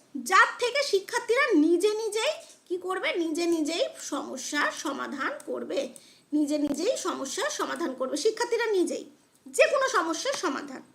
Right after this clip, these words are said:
তো এটা কিন্তু অবশ্যই ক্রিয়াশীল হবে। অর্থাৎ আমরা যে জ্ঞান অর্জন করি সেটা বিভিন্ন রকম স্তরে,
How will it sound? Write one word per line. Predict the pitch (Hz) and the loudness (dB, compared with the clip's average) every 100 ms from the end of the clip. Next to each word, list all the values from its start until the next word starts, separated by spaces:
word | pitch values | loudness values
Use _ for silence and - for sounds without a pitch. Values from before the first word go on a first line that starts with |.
| _ - - - - | _ -20 -20 -8 -4
তো | - 320 | -4 -2
এটা | 339 440 | 2 2
কিন্তু | 453 440 427 | 4 2 2
অবশ্যই | 403 294 330 381 - 480 466 - | 0 0 0 -2 -2 -2 -2 -2
ক্রিয়াশীল | 349 339 349 370 349 339 294 | 4 6 8 6 2 -2 -4
হবে। | 277 233 - - _ _ _ _ _ _ _ | -4 -10 -14 -20 _ _ _ _ _ _ _
অর্থাৎ | - 294 - 539 - 381 - - | -2 -2 2 4 6 4 0 0
আমরা | 285 294 370 440 | 2 2 2 2
যে | 453 466 | 2 0
জ্ঞান | 320 269 269 311 | 0 0 0 0
অর্জন | 381 349 508 494 | 0 0 -2 -2
করি | 349 - - | -4 -4 -4
সেটা | - 392 440 | -4 -2 -2
বিভিন্ন | 330 302 392 427 453 571 587 587 605 587 587 453 320 | -2 -2 -2 -2 -2 -2 -6 -10 -8 -2 0 2 0
রকম | 330 339 415 453 | -2 -4 -8 -8
স্তরে, | - - - 277 277 320 494 | -12 -8 -4 -2 0 -2 -2